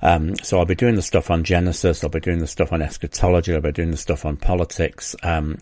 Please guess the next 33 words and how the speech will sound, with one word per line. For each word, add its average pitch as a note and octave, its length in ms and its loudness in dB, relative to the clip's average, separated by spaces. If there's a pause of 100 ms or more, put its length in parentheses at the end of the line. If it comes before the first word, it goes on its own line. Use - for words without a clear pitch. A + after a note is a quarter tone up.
but F#2+ 100 2
I'm F#2+ 140 2
not C3 160 0
gonna E2+ 340 2
do F2 240 0
something E2+ 440 -2
of D2+ 100 2
everything D#2 580 0
in D2+ 220 -4
each - 280 -8
one D#2 220 -2
podcast. - 520 -4
So - 220 -4
there G2 120 0
may D3 240 2
well F2+ 300 0 (160)
be E2+ 160 0
an E2 120 0
episode E2+ 460 -2
where G2+ 120 2
there C#3 120 0
isn't A2 260 0
anything E2 380 -2
about D#2+ 220 -4
Genesis, - 640 -10 (680)
or E2 160 2
there F2+ 100 4
isn't F2+ 240 2
anything F#2 300 2
about F#2+ 240 2
eschatology, G2 720 0
or - 160 0
whatever. F2 440 2